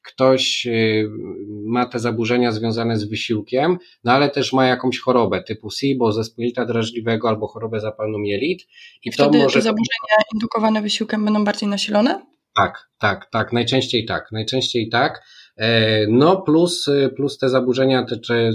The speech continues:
Speaker 1: czynnościowe mogą się pojawiać w trakcie, e, takiego normalnego dnia, normalnego, normalnej aktywności zawodowej.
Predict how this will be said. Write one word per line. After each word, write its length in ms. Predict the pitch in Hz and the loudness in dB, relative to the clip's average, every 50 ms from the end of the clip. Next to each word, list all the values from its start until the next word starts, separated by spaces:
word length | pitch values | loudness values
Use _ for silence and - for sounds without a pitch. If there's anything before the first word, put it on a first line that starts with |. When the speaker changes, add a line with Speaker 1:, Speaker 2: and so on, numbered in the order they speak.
| 113 - | 0 0
Speaker 1:
czynnościowe 540 | - 127 120 120 113 - - 123 120 127 117 | 0 2 2 0 0 -2 -4 -4 -2 0 0
mogą 240 | 117 110 113 117 | 0 0 0 -2
się 140 | 113 - 113 | -2 -2 -6
pojawiać 360 | 113 - 110 110 110 110 - | -4 -2 -2 0 0 -2 -4
w 80 | - - | -6 -4
trakcie, 540 | - 110 107 - - - 113 104 104 104 101 - _ _ _ _ _ _ _ | -4 -2 -2 -2 -4 -2 0 0 0 0 -2 -6 _ _ _ _ _ _ _
e, 100 | 92 95 | -8 -2
takiego 400 | - 113 110 117 110 117 120 113 | -2 0 0 0 0 2 2 2
normalnego 560 | 113 110 104 110 110 110 110 107 98 104 101 | 2 2 2 2 2 2 2 0 0 0 -2
dnia, 400 | 95 98 104 104 104 104 104 104 | 0 0 0 2 2 2 2 0
normalnego, 1000 | 104 101 95 98 101 101 101 98 98 98 98 92 92 95 92 92 92 92 92 - _ 98 | 0 -2 -2 -2 -2 0 0 0 0 0 -2 -2 -2 -2 -2 0 -2 -4 -6 -10 _ -8
normalnej 480 | 98 98 101 95 101 101 101 101 98 | -6 -6 -4 -2 -2 -2 -2 -2 -4
aktywności 580 | 95 - _ - 98 95 101 101 95 - - 98 | -6 -6 _ -16 -12 -8 -6 -6 -6 -6 -8 -8
zawodowej. 720 | 92 98 90 95 87 90 92 92 107 117 143 151 151 - | -8 -6 -6 -6 -6 -6 -6 -4 0 2 2 2 0 -4